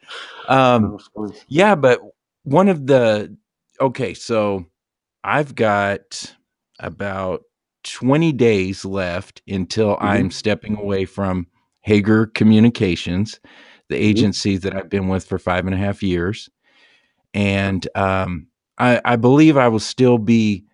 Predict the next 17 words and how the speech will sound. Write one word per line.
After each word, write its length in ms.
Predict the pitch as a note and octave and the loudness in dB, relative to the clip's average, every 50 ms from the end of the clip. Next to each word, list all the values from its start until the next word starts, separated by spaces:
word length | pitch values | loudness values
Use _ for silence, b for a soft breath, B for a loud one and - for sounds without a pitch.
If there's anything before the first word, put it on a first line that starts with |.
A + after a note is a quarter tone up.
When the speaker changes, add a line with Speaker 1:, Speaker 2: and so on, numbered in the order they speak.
| _ _ _ _ _ - | _ _ _ _ _ -10
Speaker 1:
associated 960 | - G#2 - - - A#2 A2+ A#2 A2+ - - A#2+ A#2+ A#2 A#2 A#2 B2 B2+ A#2 A2+ | -8 -8 -6 -2 0 2 2 2 2 0 0 0 2 2 2 2 2 0 0 0
with 220 | A2+ A2+ G#2+ - | -2 -2 -2 -2
Hager. 500 | A2 A#2+ A#2+ A#2+ G#2 A#2+ B2+ B2+ B2 - | -2 -2 -2 -2 -2 -4 -4 -4 -4 -6
I 120 | - G#2+ G2 | -6 -8 -6
think 260 | - A2 A2 G#2 G#2+ | -6 -6 -6 -4 -4
I 120 | G#2 G2+ | -4 -4
will 120 | G2 F#2 F#2 | -6 -6 -10
still 400 | - - - G#2+ G2+ G2 E2+ - _ _ _ _ _ | -12 -8 -6 -4 -4 -4 -6 -10 _ _ _ _ _
pick 200 | - A2+ A2 - | -10 -8 -4 -2
up 160 | A#2 G#2+ - - | -2 -4 -4 -4
projects 560 | - G#2 F#2+ G2 G2+ - G#2+ G#2 G2 - - | -4 -2 -2 -2 -2 -2 -4 -4 -4 -6 -6
for 160 | - A2 G#2 | -4 -2 -2
them. 400 | G2 G2+ G2+ G#2 G#2 A2 G#2+ G#2+ _ _ _ _ _ _ _ _ _ _ _ _ - - | 0 0 0 0 0 -2 -4 -6 _ _ _ _ _ _ _ _ _ _ _ _ -10 -8
And 320 | G2+ G2 F#2+ G2+ B2 B2 | -4 -4 -2 -2 -2 -2
Speaker 2:
Yeah. 160 | - - G#2+ - _ _ - | -4 -6 -8 -8 _ _ -6
Speaker 1:
I, 80 | A2+ | -6
I, 100 | A2+ A2 | -6 -6